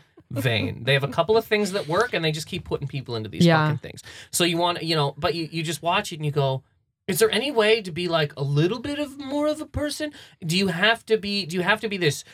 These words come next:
Speaker 2: super cool, I fuck everything,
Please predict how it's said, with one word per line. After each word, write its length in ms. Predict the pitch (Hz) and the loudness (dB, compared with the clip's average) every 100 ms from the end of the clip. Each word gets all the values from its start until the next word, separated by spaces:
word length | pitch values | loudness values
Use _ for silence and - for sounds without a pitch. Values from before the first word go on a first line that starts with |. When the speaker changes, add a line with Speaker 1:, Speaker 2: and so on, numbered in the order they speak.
| - | -14
Speaker 2:
super 680 | - - - 226 160 151 131 | -4 0 2 0 2 0 0
cool, 560 | - 247 220 170 143 120 - - | -2 4 4 6 2 -2 -12 2
I 160 | 440 208 | 4 4
fuck 320 | - 170 151 | 2 2 6
everything, 680 | 220 185 190 - 180 156 | 4 4 -4 -2 0 0